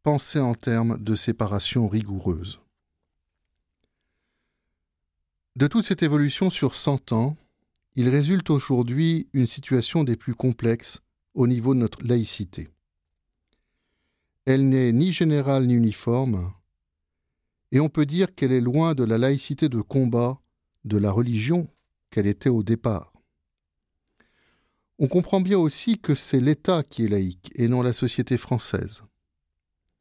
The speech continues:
Mais aujourd'hui, on trouve trois conceptions de la laïcité dans l'esprit des Français. Une laïcité négative,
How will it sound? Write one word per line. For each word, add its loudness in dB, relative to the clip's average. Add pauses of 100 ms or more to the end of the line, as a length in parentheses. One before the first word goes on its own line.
(560)
Mais 2
aujourd'hui, 2
on 2
trouve -6
trois -2
conceptions -4
de 2
la 0
laïcité -2
dans 0
l'esprit -2
des 0
Français. -6 (1800)
Une 4
laïcité 0
négative, 0